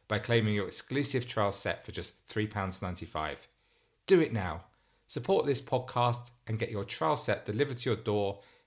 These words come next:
including a razor handle, five-blade cartridge, foaming shave gel and travel blade cover.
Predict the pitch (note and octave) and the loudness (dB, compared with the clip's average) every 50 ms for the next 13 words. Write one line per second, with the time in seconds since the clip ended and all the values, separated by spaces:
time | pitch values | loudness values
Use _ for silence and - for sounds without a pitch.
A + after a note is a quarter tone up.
0 | _ _ - A2 G#2+ A2+ A2 G#2 G#2 G2 F#2+ F#2+ A#2+ C3 C#3+ C#3 B2 B2+ A#2 - | _ _ -8 -6 -4 -2 -2 -2 -2 -2 -2 0 2 2 2 2 0 -2 -4 -2
1 | B2+ A#2+ B2 A#2+ A#2+ B2 B2+ B2 - - _ _ _ _ _ _ _ - - E3 | 0 0 2 2 2 2 0 -2 -8 -16 _ _ _ _ _ _ _ 0 4 4
2 | E3+ D#3+ D#3+ - G2 F#2 F#2 - - G#2+ G2+ - - - - G2 G2 F#2+ - - | 4 4 4 2 0 0 0 -2 -2 0 0 0 -2 -2 -2 -2 -2 -2 -4 -8
3 | - - _ _ _ _ _ _ _ - - D3+ D#3 D3 C#3 B2+ A#2 - - C3+ | -10 -10 _ _ _ _ _ _ _ -2 2 4 4 4 4 2 0 0 2 2
4 | B2+ A#2+ A2+ A#2 - A#2+ A2 G#2+ G#2 G#2+ - - G#2 G2 F#2+ - - G2 F#2+ G2+ | 2 2 2 0 0 2 2 2 2 2 0 -2 -4 -4 -4 -4 -4 -4 -4 -4
5 | G2 F#2 G#2 F#2 F#2+ F#2 F#2 - - F#2+ E2+ D#2+ E2+ D#2+ | -4 -2 -2 -2 -2 -2 -4 -6 -4 -4 -4 -4 -4 -8